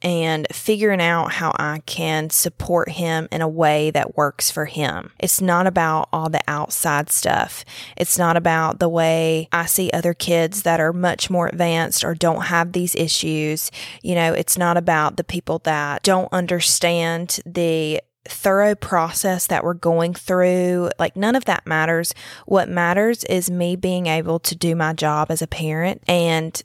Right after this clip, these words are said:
support and help my child in the way that they need it. So right now, we are still waiting on the autism evaluation. We have waited six months,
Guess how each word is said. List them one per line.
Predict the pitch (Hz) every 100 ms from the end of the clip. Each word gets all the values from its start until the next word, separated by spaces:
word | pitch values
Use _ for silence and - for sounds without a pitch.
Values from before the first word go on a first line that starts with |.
| -
support | - 185 _ - 185 180 - - - _ _
and | 170 160
help | - 165 - _ _ -
my | 165
child | 160 - 165 151 156 160 -
in | 170
the | 165
way | 160 165 151 156 -
that | -
they | 165 160
need | 165 147 143
it. | - _ - - _ _
So | - 220 175 156 - -
right | 185 185 233
now, | - 196 180 190 -
we | 190 180 190 185 -
are | 175 165 160
still | 165 - 190
waiting | 247 202 190
on | 180
the | 180
autism | - 170 - 185
evaluation. | 185 170 175 180 156 - 180 180 165
We | 165
have | 175 170
waited | 170 151 151 -
six | - - -
months, | 190 170 170 - - -